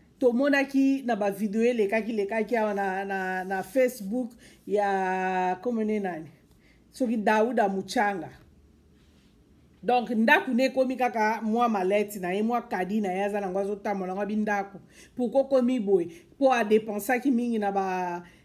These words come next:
na ba, na ba musicien, et puis abalaki basi ebele, abotaki na bango. Donc, mbongo ntango esili, bakomi koya kozwa même bilambo azali kolata, bazobotole na ba bilamba, mpo na nini? Pension alimentaire ya bana. Boko oluka te?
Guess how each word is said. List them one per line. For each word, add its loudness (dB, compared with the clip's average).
na -2
ba, -2
na -6
ba -2
musicien, 0
et 6
puis 2
abalaki 2
basi 0
ebele, 4
abotaki 2
na 2
bango. 0
Donc, 6
mbongo 6
ntango 2
esili, 2
bakomi 2
koya 4
kozwa 0
même 6
bilambo 2
azali 0
kolata, -2
bazobotole 0
na 2
ba 2
bilamba, 0
mpo 2
na 2
nini? 2
Pension -2
alimentaire -2
ya -4
bana. -4
Boko 0
oluka 2
te? -2